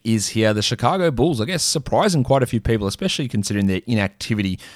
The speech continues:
during the off-season, signing just one player in, in Garrett Temple, but they went, uh, pretty hard at the trade deadline, bringing in, of course, the big, the big name there. Nikola Vucevic comes in from Orlando, sending out Wendell Carter Junior,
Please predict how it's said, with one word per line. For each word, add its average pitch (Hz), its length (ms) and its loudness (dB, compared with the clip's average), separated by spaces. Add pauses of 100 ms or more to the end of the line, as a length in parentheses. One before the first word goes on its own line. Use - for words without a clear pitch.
(220)
during 101 320 2
the 92 100 0
off-season, 151 540 2
signing 90 260 -2
just 85 160 -4
one 92 160 -2
player 90 300 -2
in, 87 160 -6
in 90 200 -6
Garrett 90 260 -2
Temple, 160 200 2
but 135 120 0
they 160 200 2
went, 156 160 -2
uh, 147 140 2
pretty 156 180 0
hard 123 240 2 (320)
at 107 160 0
the 110 80 0
trade 101 300 0
deadline, 95 420 0
bringing 107 420 0
in, 101 160 -2
of 92 140 -4
course, 101 280 -4
the 92 100 -8
big, 101 400 -4
the 117 60 -2
big 135 120 2
name 104 220 4
there. 101 160 4
Nikola 104 260 0
Vucevic 107 460 0
comes 107 240 0
in 104 120 0
from 110 280 2
Orlando, 104 500 0
sending 104 320 0
out 98 140 0
Wendell 95 240 0
Carter 95 260 0
Junior, 123 320 2